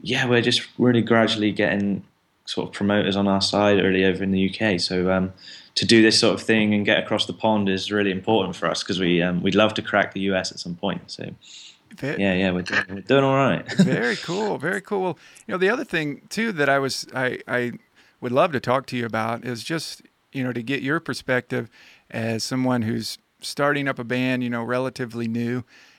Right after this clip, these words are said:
Speaker 2: and,
Speaker 1: Mm-hmm.
Speaker 2: um, just kind of your, your views of the, the music industry and, you know, how, how, I mean, when I was, I'm gonna s-, sound old or something, but when I was growing up,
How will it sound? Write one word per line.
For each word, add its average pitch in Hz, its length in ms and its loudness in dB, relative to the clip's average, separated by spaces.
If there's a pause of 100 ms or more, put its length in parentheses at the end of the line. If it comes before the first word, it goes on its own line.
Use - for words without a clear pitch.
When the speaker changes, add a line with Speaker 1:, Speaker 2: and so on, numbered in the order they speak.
(140)
Speaker 2:
and, 117 380 -2
Speaker 1:
Mm-hmm. 123 280 4
Speaker 2:
um, 123 40 -8
just 139 180 -8
kind 156 200 -2
of 127 100 -6
your, 127 380 -2
your 135 260 -8
views 135 500 -2
of 113 200 -6
the, 113 240 -4 (180)
the 120 80 -6
music 143 400 -2
industry 131 600 -6
and, 107 220 -12 (580)
you - 100 -16
know, - 160 -16
how, 127 520 0 (220)
how, - 300 -8 (160)
I 123 60 -8
mean, 127 200 -2
when 123 120 -2
I 143 140 4
was, 135 300 -2 (760)
I'm 113 160 -12
gonna 113 200 -6 (160)
s-, - 180 -16
sound 117 260 -4
old 123 200 0
or 113 60 -6
something, 117 240 -8
but 131 140 -2
when 143 80 4
I 156 80 6
was 147 120 0
growing 123 300 2
up, 120 200 0